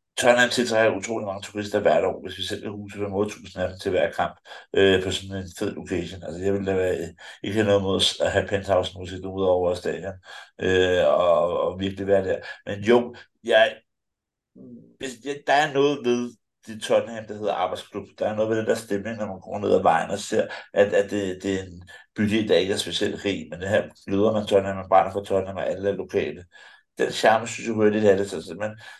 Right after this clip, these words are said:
man hæver sig lidt fra det der arbejderklubkvarter til, øh, at blive lidt mere luksuriøs. Det kan jeg godt synes er lidt ærgerligt. Jeg, jeg kan godt lide charme med Tottenham, jeg kan godt lide mangfoldet, jeg kan godt lide den, øh,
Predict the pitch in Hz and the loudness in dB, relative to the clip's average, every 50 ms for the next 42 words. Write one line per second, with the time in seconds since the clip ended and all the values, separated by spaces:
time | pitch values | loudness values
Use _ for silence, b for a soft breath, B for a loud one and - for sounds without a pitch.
0 | B B - 113 123 131 131 131 143 147 - 131 120 123 123 123 - 127 120 117 | B B -4 2 6 8 8 8 8 6 4 4 2 2 2 2 0 0 2 4
1 | 110 113 110 101 101 110 110 113 110 104 104 - - - _ _ _ _ _ _ | 6 6 8 8 6 6 4 4 2 2 0 -2 -6 -10 _ _ _ _ _ _
2 | _ _ _ _ - - 117 110 113 113 - - - - - - - 120 - - | _ _ _ _ -8 -4 -4 -4 -4 -6 -12 -18 -20 -20 -20 -16 -16 -14 -10 -6
3 | - 110 - - 117 95 - - - - _ _ _ _ _ _ _ _ _ _ | -6 -6 -4 -4 -4 -4 -4 -4 -8 -16 _ _ _ _ _ _ _ _ _ _
4 | _ - - 110 101 98 95 95 92 95 92 92 92 B B B B B 92 98 | _ -4 0 0 2 4 4 4 4 4 2 0 -2 B B B B B -4 -2
5 | 104 104 104 98 95 98 98 98 98 98 98 - 95 95 92 76 82 98 135 165 | 0 0 0 0 0 0 0 2 2 0 -2 -4 -6 -6 -6 -6 -6 -4 0 0
6 | 165 135 123 117 113 - 107 104 98 95 95 95 90 87 90 95 101 101 B B | 4 4 4 4 4 4 2 2 4 4 2 0 0 -2 -4 -6 -10 -10 B B
7 | B B B - 123 120 123 123 127 117 117 127 127 123 117 - - 104 101 104 | B B B 2 4 4 2 0 2 4 4 6 6 4 2 0 2 2 2 0
8 | 104 104 101 104 101 98 95 101 98 101 104 101 101 98 98 101 101 104 107 104 | -2 -4 -2 -2 0 0 -2 -4 -8 -10 -10 -8 -6 -4 -4 -4 -4 -4 -8 -10
9 | 104 98 95 - - 151 - - 76 78 78 95 92 98 98 92 101 101 98 101 | -10 -12 -6 0 2 2 2 0 -2 -8 -8 -6 -4 -2 0 2 2 2 2 0
10 | 101 98 101 101 95 - - B B B B B B B - 98 98 95 95 90 | -4 -4 -4 -4 -4 -6 -14 B B B B B B B -2 2 4 4 4 4
11 | 90 92 90 90 87 85 | 4 4 2 0 0 0